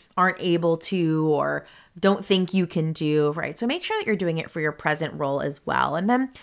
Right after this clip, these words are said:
what I really want you to do is take a look at some of the co-, themes that are coming up for you. And so what I mean by that is that if you're taking a look back and you're seeing that in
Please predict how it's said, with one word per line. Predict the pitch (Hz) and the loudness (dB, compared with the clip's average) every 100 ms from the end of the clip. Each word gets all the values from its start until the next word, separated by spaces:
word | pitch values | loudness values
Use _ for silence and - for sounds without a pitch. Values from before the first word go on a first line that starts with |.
| - - - | -20 -20 -2
what | 277 | 0
I | 277 | 2
really | 233 285 392 453 | 0 0 0 -2
want | 466 - | -4 -2
you | 240 | 0
to | 220 | 0
do | 196 175 | 0 -2
is | 170 | -2
take | - - 214 233 | -6 0 0 0
a | 415 | -4
look | 208 175 175 - | -2 -2 -2 -4
at | 175 160 - | -2 -2 -4
some | 190 185 | -6 -4
of | |
the | 208 | -4
co-, | - - - _ _ _ _ | -6 -16 -18 _ _ _ _
themes | - 196 240 302 294 | -4 2 2 2 2
that | 208 196 | 0 2
are | 185 | -2
coming | - - 202 190 | -2 -2 -2 -2
up | - - | -6 -8
for | - 156 | -6 -6
you. | 110 98 95 | -4 -8 -4
And | 226 | -4
so | - 247 | -2 2
what | 254 | 4
I | 254 | 6
mean | 254 302 | 4 4
by | 269 196 | 0 -2
that | 175 165 | 0 -2
is | 170 165 | -4 -6
that | 165 170 - - - | -6 -6 -8 -20 -8
if | - 202 | -6 -2
you're | 202 269 | 0 0
taking | - - 349 269 | -2 -8 -2 2
a | 226 | 2
look | 165 156 - | 0 -4 -4
back | - - - - | -8 -8 -10 -8
and | 185 | -6
you're | 208 | -6
seeing | 208 226 202 175 | -6 -4 -4 -2
that | 160 160 - - - - | -2 -2 -4 -20 -18 -6
in | 202 | -6